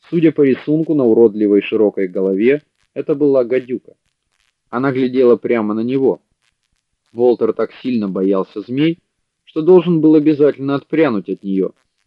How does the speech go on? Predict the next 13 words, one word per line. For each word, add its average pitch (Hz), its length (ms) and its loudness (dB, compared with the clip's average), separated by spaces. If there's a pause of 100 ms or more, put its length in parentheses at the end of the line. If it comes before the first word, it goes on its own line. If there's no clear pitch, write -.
но 110 200 -4
сейчас 135 400 -6
он 113 120 -4
застыл 107 420 -4
от - 140 -4
ужаса. 95 380 -10 (600)
Он 110 120 -8
заставил 117 500 0
себя 110 320 -2
отвести 104 520 -6
от 98 100 -2
змеи 98 320 -4
взгляд 101 440 -4